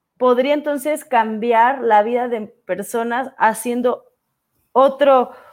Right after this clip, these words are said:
proyecto, ¿no? No, no es una cosa u otra, es, a ver, si puedo ayudar a las personas más pobres, las ayudo,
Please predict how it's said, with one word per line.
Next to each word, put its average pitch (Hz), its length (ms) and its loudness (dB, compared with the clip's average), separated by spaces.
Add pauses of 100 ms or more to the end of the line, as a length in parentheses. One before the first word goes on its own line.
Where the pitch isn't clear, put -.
proyecto, 226 640 2
¿no? 214 340 -2
No, 285 240 -4
no 302 240 2
es 330 160 -4
una 330 220 -2
cosa 285 340 0
u 220 160 -2
otra, 208 440 -2
es, 214 160 -4 (300)
a 226 160 0
ver, 262 220 4
si 262 140 -8
puedo 285 280 2
ayudar 240 560 0
a 247 80 2
las 233 140 -2
personas 247 420 -6
más 247 220 -8
pobres, 240 360 2
las 220 200 -4
ayudo, 220 540 -2